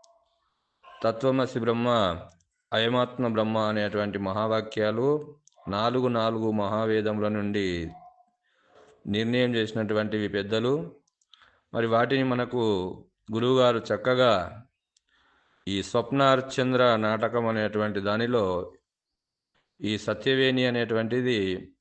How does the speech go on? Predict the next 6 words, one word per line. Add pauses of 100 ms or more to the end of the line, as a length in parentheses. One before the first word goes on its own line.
(160)
హరిశ్చంద్రునికి (1600)
ఈ
నాలుగు
మహావాక్యాల
వివరణ (120)
చేస్తుంది.